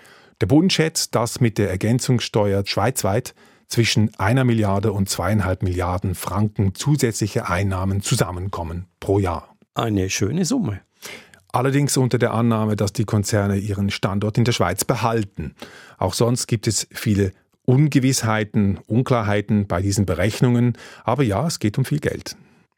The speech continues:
Speaker 2: Warum sollten Sie Ihren Standort nicht in der Schweiz behalten? Fünfzehn Prozent Mindeststeuer,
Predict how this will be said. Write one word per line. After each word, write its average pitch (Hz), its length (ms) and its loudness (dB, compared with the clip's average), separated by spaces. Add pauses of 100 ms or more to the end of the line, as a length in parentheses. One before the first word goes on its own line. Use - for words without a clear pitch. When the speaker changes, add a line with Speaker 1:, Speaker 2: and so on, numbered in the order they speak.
(180)
Speaker 2:
Warum 117 260 2
sollten 117 380 0
Sie 123 160 -2
Ihren 113 160 0
Standort 107 480 -2
nicht 127 320 -4
in 131 120 -4
der 135 100 -2
Schweiz 131 360 -4
behalten? 135 480 -2
Fünfzehn 139 460 2
Prozent 131 400 -2
Mindeststeuer, 127 580 2